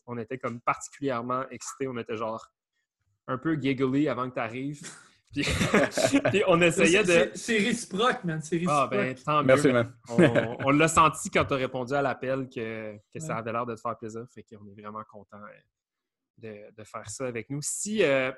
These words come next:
Speaker 1: si tu pouvais te, excusez, mais mon chat mange ma webcam. Si tu pouvais te, <laughs> te présenter à des inconnus, comment tu te présenterais ?
Speaker 2: En fait, euh, James,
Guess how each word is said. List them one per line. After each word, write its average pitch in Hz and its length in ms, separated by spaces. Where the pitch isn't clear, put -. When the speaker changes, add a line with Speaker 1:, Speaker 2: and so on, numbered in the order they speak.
Speaker 1:
si - 220
tu - 120
pouvais 143 280
te, 160 160
excusez, 123 420
mais 120 160
mon 117 220
chat - 200
mange 120 240
ma 113 120
webcam. 117 420
Si - 260
tu - 140
pouvais 160 240
te, 151 160
<laughs> - 580
te - 80
présenter 156 680
à 143 100
des 127 180
inconnus, 131 460
comment 147 240
tu 147 60
te - 60
présenterais ? 135 520
Speaker 2:
En 175 160
fait, 220 340
euh, 170 540
James, 226 340